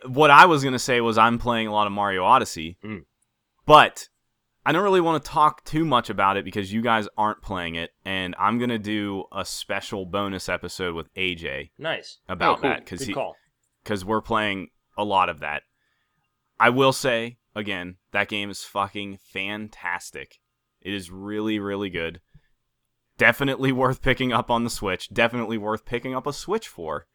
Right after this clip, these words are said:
Speaker 1: I think.
Speaker 2: System seller.
Speaker 1: Yeah, I, I am almost through the main thing.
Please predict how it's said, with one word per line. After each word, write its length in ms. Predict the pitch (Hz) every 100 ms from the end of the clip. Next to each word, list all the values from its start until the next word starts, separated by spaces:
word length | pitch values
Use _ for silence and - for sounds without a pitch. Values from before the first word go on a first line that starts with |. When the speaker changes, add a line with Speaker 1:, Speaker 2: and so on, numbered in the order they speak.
| _ _ _ -
Speaker 1:
I 120 | 92
think. 320 | - 80 78
Speaker 2:
System 320 | 151 143 120
seller. 320 | - 101 85 - _ _ _ _ _ _ _ -
Speaker 1:
Yeah, 400 | 123 110 82 80 -
I, 400 | 123 135 131 - _ _ _ _ _ _ _ - _
I 180 | 123 147
am 160 | 175
almost 400 | 165 165 147 - 143
through 180 | 139
the 100 | 127
main 560 | 120 117 117 113 110 101 _ -
thing. 540 | - 110 107 107